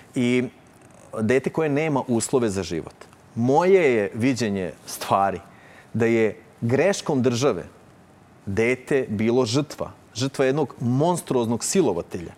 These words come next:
da je deset dana provela u rukama jednog čoveka koji je njoj toliko naudio za ceo život,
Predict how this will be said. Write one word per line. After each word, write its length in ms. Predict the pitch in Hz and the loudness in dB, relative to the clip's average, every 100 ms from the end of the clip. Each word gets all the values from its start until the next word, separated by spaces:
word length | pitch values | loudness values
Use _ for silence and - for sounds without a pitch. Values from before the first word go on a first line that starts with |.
| - - - | -20 -18 0
da 80 | 135 | 2
je 60 | |
deset 340 | 120 180 - 147 | 2 0 0 0
dana 220 | 160 180 | 2 0
provela 580 | - 147 143 185 147 - | 2 4 4 4 2 2
u 100 | 135 | 0
rukama 600 | 127 143 - 208 185 147 - - - | 2 2 2 2 2 0 -2 -12 -2
jednog 340 | 117 139 165 - | 2 4 2 -2
čoveka 720 | - 123 113 143 - 196 170 - - | 2 2 4 2 2 4 4 0 0
koji 240 | 135 139 | 4 4
je 80 | 147 | 2
njoj 160 | 170 | 0
toliko 520 | - - 139 139 - 208 | -2 2 4 4 2 2
naudio 500 | 160 156 117 98 92 | 4 2 2 -2 0
za 120 | 113 | -2
ceo 340 | - 165 196 | 2 4 4
život, 320 | 139 160 113 | 4 2 0